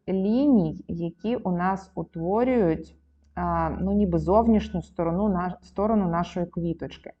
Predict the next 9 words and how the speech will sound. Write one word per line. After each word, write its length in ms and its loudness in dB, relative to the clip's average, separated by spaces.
Так, 220 -2
рахуємо, 400 0
скільки 500 -2
їх. 360 -8
Раз, 720 2
два, 720 2
три, 680 0
чотири, 1040 -2
п'ять, 640 -2